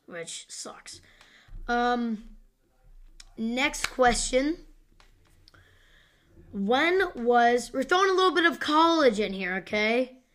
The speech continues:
Now, my opinion, I like watching college basketball more than I do like watching the N B A. I just think they actually try in college, and they actually,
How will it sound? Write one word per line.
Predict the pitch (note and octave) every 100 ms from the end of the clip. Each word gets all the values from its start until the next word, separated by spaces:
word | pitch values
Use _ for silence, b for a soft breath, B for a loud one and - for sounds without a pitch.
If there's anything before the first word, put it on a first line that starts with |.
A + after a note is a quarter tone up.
| _ -
Now, | A#3 A3+ G#3+
my | A3 A#3 C#4+
opinion, | D#4 D#4 D4+ D4+ C#4+
I | - A#3
like | B3+ B3+
watching | B3 B3 A#3+
college | G#3+ A3+ A#3+ G#3
basketball | F#3+ A3 A3 - A#3 A#3 A#3+ A#3 B B _
more | G#3+ A3
than | A3 G#3+
I | G#3
do | G3 G#3 G3+ G#3+ - - _
like | G3+ G3 G3
watching | G3 F#3+ A3 G3
the | F#3+
N | F#3
B | F#3 F#3+
A. | F#3+ F#3+ F3+ b b b -
I | G#3+
just | G#3
think | G#3+ G3
they | G3
actually | G3 G3+ F#3+
try | - - G3+ G#3 G#3+
in | G#3+ A3
college, | A3+ A3 A3 A3+ - -
and | F#3+
they | F#3+
actually, | F#3+ F#3 - F#3+ F#3+ F3+ F3+